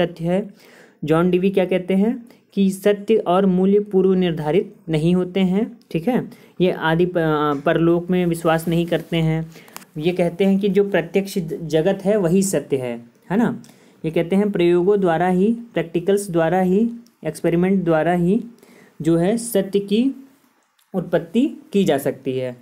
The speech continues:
या सत्य की उत्पत्ति होती है। देखिए, एक बहुत इंपॉर्टेंट लाइन ये कहते थे, "School is a mini-, miniature of society", यानी कि इस समाज को बहुत ही इंपॉर्टेंट, अ, मानते हैं सोसाइटी को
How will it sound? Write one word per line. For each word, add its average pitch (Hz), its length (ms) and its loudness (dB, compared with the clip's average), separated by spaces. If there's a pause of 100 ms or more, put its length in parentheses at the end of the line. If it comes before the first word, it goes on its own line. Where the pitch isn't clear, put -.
या 160 80 0
सत्य 175 240 -4
की 175 100 0
उत्पत्ति 170 400 -2
होती 135 360 0
है। 120 120 -6 (540)
देखिए, 196 300 2
एक 196 200 2
बहुत 214 200 2
इंपॉर्टेंट 202 400 2
लाइन 202 160 4
ये 196 120 2
कहते 170 280 0
थे, 180 320 -2
"School 202 240 0
is 214 100 2
a 202 120 4
mini-, 190 240 2
miniature 175 520 2
of 190 120 -8
society", 143 460 0 (380)
यानी 165 120 0
कि 202 120 2
इस 208 140 -2
समाज 180 340 0
को 202 100 0
बहुत 180 220 0
ही 202 60 2
इंपॉर्टेंट, 180 640 0
अ, 165 640 2
मानते 147 360 -2
हैं 180 260 -2
सोसाइटी 165 500 -2
को 180 280 -2